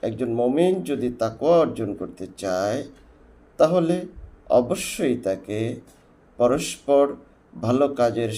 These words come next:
সহযোগিতা করতে হবে, ভালো কাজে উদ্বুদ্ধ করতে হবে, আর খারাপ কাজ থেকে, অন্যায় কাজ থেকে একে অপরকে বিরত রাখতে হবে এবং একে অন্যকে খারাপ কাজে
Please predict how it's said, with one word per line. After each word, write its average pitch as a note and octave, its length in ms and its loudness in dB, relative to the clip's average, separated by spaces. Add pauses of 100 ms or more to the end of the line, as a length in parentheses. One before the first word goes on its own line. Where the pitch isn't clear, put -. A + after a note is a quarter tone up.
সহযোগিতা D#3+ 640 -2
করতে C3+ 340 -8
হবে, C3+ 200 -4 (600)
ভালো A#2+ 260 2
কাজে G#2+ 240 -2 (120)
উদ্বুদ্ধ D#3+ 440 -2 (160)
করতে A2 340 -8
হবে, G#2 200 -6 (680)
আর G#2+ 140 0 (640)
খারাপ F3 260 2 (140)
কাজ B2+ 140 2 (140)
থেকে, A#2 240 -6 (280)
অন্যায় G2+ 400 0
কাজ G#2+ 120 0 (160)
থেকে C3 240 -4 (500)
একে B2 280 0 (100)
অপরকে B2 340 -4 (120)
বিরত F3 280 0 (120)
রাখতে D#3 340 -2
হবে D#3 200 -2 (600)
এবং A2 220 0 (520)
একে A2+ 200 -4 (220)
অন্যকে C#3 480 0 (300)
খারাপ C3+ 240 0 (140)
কাজে A#2 280 0